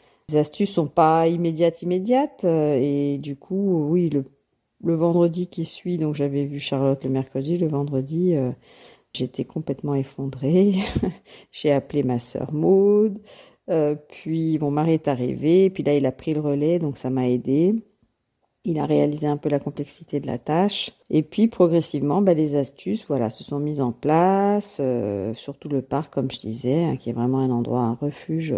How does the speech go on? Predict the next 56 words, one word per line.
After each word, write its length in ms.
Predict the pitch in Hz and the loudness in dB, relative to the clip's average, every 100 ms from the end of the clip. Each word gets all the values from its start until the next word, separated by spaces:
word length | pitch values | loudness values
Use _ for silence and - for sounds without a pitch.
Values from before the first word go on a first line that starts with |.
| - - | -6 -6
pour 220 | 147 139 | -4 0
elle. 380 | 156 226 156 135 _ _ - - _ - | 2 2 0 -4 _ _ -20 -20 _ -10
Euh, 260 | 139 147 147 | -4 -2 -2
puis, 180 | 147 180 | -2 -2
je 80 | 185 | 2
lui 80 | |
ai 40 | 202 | 4
installé 640 | 202 202 180 190 208 208 | 2 0 -2 0 2 2
aussi 360 | 196 190 - 214 | 2 -2 -4 0
la, 280 | 196 160 156 | 2 2 0
la 100 | 156 | -2
caisse 300 | - 240 233 | 0 0 2
de 100 | 208 | -2
transport. 640 | - 180 170 - 147 175 233 | -2 -6 -6 -4 -4 -2 0
Donc, 140 | 185 | 0
c'est 120 | - | 0
une 120 | 131 | -4
caisse, 360 | 135 147 143 - | -2 -6 -6 -6
euh, 200 | 135 127 131 - - _ | -4 -4 -8 -16 -20 _
en 100 | - | -8
tissu, 580 | 143 - 160 - 247 277 | -6 -8 -10 -6 0 2
un 60 | 170 | 2
petit 180 | - | -2
peu 340 | - 196 190 185 | -8 -2 0 0
transpa-, 520 | 190 131 - - 131 | -4 -10 -8 -8 -10
enfin, 320 | - 123 123 117 _ - _ _ - | -8 -8 -8 -10 _ -20 _ _ -6
avec 220 | 113 120 | -4 -2
des 140 | 107 | -4
trous. 360 | - - 220 269 - - _ _ - | -4 2 4 4 -4 -20 _ _ -12
Puis, 140 | - | -6
je 40 | 147 | -2
l'ai 80 | |
mis 120 | 156 185 | 2 4
dans 200 | 170 156 | 2 0
un 80 | |
coin 240 | 143 - 190 | -2 0 2
le 100 | 175 | 2
plus 180 | - 170 | -2 -2
caché 400 | 170 160 - 185 | 0 0 2 4
à 80 | |
l'écart, 580 | 165 165 - 175 190 196 | 4 0 0 0 0 0
hein, 180 | 151 147 160 | -2 -4 -4
de 80 | |
la 140 | 151 147 | -2 -2
pièce 260 | - 165 | -2 -2
de 120 | 160 170 | 0 0
vie, 460 | 165 175 214 220 - 160 | 0 0 0 -2 -6 -6
euh, 220 | 139 135 | -2 0
là 220 | 143 151 | 0 0
où 40 | |
on, 440 | 143 127 127 110 139 | 2 0 0 -2 -4
on 40 | |
passe 300 | 135 139 - | -4 -4 -6
pas 180 | - 147 | -6 -6
sans 300 | - 143 143 | -6 -6 -4
arrêt. 300 | 131 139 233 | -2 0 -2